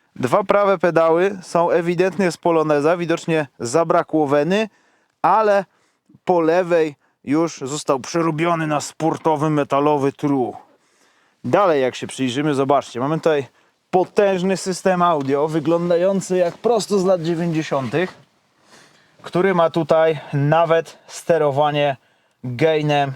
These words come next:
i częstotliwością i jest to od Pioneera. I radio oczywiście też jest Pioneer. Mamy dodatkowe wskaźniki z ciśnieniem oleju,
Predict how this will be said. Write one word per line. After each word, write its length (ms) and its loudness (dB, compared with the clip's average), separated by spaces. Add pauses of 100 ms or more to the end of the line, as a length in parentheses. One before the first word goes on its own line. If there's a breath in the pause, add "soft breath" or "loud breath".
(120)
i 100 -8
częstotliwością 1200 -2
i 100 -2
jest 220 -2
to 120 0
od 140 -6 (120)
Pioneera. 1040 -2 (1120 soft breath)
I 100 -2
radio 300 2
oczywiście 520 -4 (180)
też 280 -2
jest 240 -4
Pioneer. 960 0 (200 loud breath)
Mamy 240 0
dodatkowe 520 0
wskaźniki 680 -4 (640)
z 120 -20
ciśnieniem 640 -2 (140)
oleju, 560 2